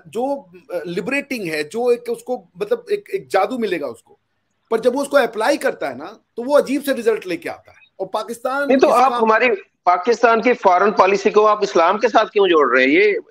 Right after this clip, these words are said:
Speaker 2: ये भी थोड़ा सा बताएं हमें कि फॉरेन policy एक अलग चीज है, इस्लाम एक अलग चीज है, इसको आप दोनों को कैसे जोड़ रहे हैं आपस में?
Speaker 1: पाकिस्तान की foreign policy ही इस्लाम है,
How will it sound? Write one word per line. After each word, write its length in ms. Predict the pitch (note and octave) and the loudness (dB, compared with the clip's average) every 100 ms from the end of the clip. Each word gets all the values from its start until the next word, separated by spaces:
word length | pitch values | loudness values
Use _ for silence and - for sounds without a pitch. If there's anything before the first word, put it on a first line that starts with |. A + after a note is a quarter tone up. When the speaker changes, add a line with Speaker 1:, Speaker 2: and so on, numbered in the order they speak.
| C#3 | -8
Speaker 2:
ये 140 | C#3 | -6
भी 140 | E3+ F#3+ | -2 -4
थोड़ा 240 | - C#3+ | 0 -2
सा 120 | C#3+ | -2
बताएं 360 | B2+ A#2 A2+ G#2+ | -8 -6 -6 -6
हमें 220 | A2+ A2+ | -10 -10
कि 160 | - G#3 | -2 -2
फॉरेन 460 | - _ C#3+ D3+ | -4 _ 0 0
policy 380 | G3 F#3 F#3 G3+ | 2 2 2 2
एक 220 | G3+ F#3 | 0 2
अलग 220 | - C#3+ E3 | 2 2 0
चीज 320 | - E3+ D#3 | 0 2 4
है, 220 | D3+ D#3 | 4 2
इस्लाम 440 | D3+ D3 C#3+ F3+ | 2 2 2 2
एक 140 | F3+ D3 | 2 2
अलग 160 | B2 | 0
चीज 300 | B2+ D3+ C3 | 0 -4 -2
है, 140 | C3+ E3+ | -2 -4
इसको 240 | - - | -6 0
आप 180 | A#3 A3 | 0 2
दोनों 200 | E3+ F#3 | 0 0
को 100 | G#3 | 0
कैसे 320 | G3 F#3 F#3+ G3 | 2 0 0 0
जोड़ 240 | D#3+ C#3 | 0 0
रहे 160 | - A2 | -2 -14
हैं 80 | _ | _
आपस 260 | _ _ | _ _
में? 60 | _ _ _ _ _ _ _ _ _ | _ _ _ _ _ _ _ _ _
Speaker 1:
पाकिस्तान 520 | D3+ D3+ F3 F3+ F3 G#3 | -12 -12 -10 -8 -8 -8
की 140 | A#3 | -8
foreign 320 | A3+ F3+ G#3+ | -2 -2 -2
policy 360 | A3 F3+ G3 A3 | -6 -8 -6 -8
ही 160 | G#3 | -6
इस्लाम 360 | C#4+ - C#3+ G#2 | -6 -6 -8 -10
है, 200 | F2+ - | -18 -20